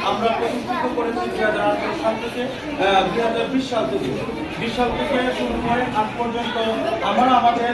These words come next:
এই একতা ব্লাড, ব্লাড ব্যাংকে, আহ, আড়াই হাজারের মতন আমরা মেম্বার আছি। যে মেম্বারে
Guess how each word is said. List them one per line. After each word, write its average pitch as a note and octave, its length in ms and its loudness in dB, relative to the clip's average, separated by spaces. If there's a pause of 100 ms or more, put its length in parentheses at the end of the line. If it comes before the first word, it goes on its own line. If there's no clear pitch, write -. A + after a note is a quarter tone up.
এই A3 80 -4
একতা B3 400 0
ব্লাড, G3+ 280 2 (180)
ব্লাড G3+ 200 2
ব্যাংকে, A3+ 420 0
আহ, F#3 1300 0
আড়াই B3 180 8
হাজারের A#3 380 6
মতন B3 680 2
আমরা G#3 240 0
মেম্বার G3+ 320 2
আছি। - 240 0 (480)
যে A#3 80 6
মেম্বারে B3 680 4